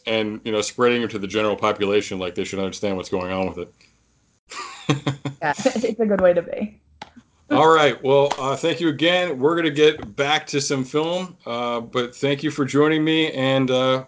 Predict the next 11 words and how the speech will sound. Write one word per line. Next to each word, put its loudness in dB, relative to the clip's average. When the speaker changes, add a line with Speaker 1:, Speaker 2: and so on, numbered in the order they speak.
Speaker 1:
hopefully, 4
hopefully 2
we're 6
having 4
some 0
good 4
news 4
this 0
time 2
Monday 4
night. 0